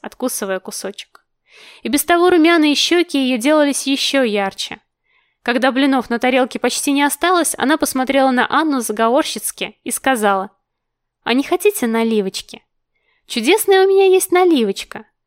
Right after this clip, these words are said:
Для сугрева и успокоения нервов". Согреться Анна уже давно согрелась,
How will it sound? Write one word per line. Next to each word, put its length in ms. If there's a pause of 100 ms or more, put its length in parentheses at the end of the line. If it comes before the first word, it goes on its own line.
(260)
Для 200
сугрева 540
и 80
успокоения 680
нервов". 560 (680)
Согреться 720
Анна 300
уже 160
давно 340
согрелась, 720